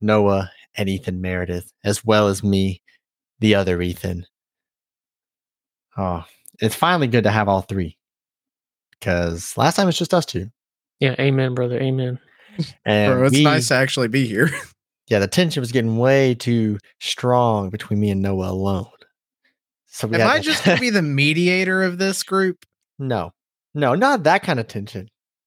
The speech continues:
Speaker 2: I'm the dark horse. I
Speaker 1: Noah
Speaker 2: hate
Speaker 1: looks for
Speaker 2: all
Speaker 1: the,
Speaker 2: things.
Speaker 1: he looks for the things that are gonna rile people up, <laughs> and he goes for it.
Speaker 3: Well, we already
Speaker 2: That's
Speaker 3: knew
Speaker 2: what I
Speaker 3: that.
Speaker 2: root for. <laughs>
Speaker 1: But literally, today is the best day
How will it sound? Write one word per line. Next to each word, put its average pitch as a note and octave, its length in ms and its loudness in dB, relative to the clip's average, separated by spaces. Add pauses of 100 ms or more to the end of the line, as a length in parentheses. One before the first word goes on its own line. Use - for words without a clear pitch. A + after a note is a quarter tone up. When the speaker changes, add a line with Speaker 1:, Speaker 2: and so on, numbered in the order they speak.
(160)
Speaker 2:
I'm E3 220 2
the C#3+ 80 4
dark B2+ 360 2
horse. - 540 -4 (300)
I C3 640 0 (280)
Speaker 1:
Noah D#3 300 4
Speaker 2:
hate C3 80 4
Speaker 1:
looks C3+ 140 0
for B2+ 160 -2
Speaker 2:
all A#2+ 100 0
Speaker 1:
the, A2 140 0
Speaker 2:
things. A#2+ 400 -6
Speaker 1:
he E3 100 2
looks D#3 340 2
for C#3 200 0
the A2+ 100 -2
things A2 380 0
that G2+ 100 0
are G#2 80 0
gonna G2 240 -2
rile F#2+ 480 2
people G2+ 400 -4
up, F2+ 200 -4
<laughs> - 40 -10
and - 220 -4
he A2+ 80 -2
goes F#2+ 280 -4
for - 220 -14
it. - 60 -16 (560)
Speaker 3:
Well, C#3 180 -4
we D3+ 160 -2
already C3+ 220 0
Speaker 2:
That's - 180 0
Speaker 3:
knew C3+ 60 -2
Speaker 2:
what B2 80 0
I B2 180 -2
Speaker 3:
that. A#2+ 100 -8
Speaker 2:
root B2 140 -8
for. B2 340 -16 (320)
<laughs> D3+ 140 -12 (920)
Speaker 1:
But F#2+ 120 -6
literally, C3 420 2
today C#3+ 300 4
is D3 80 0
the C#3 120 4
best B2 400 0
day G#2 360 0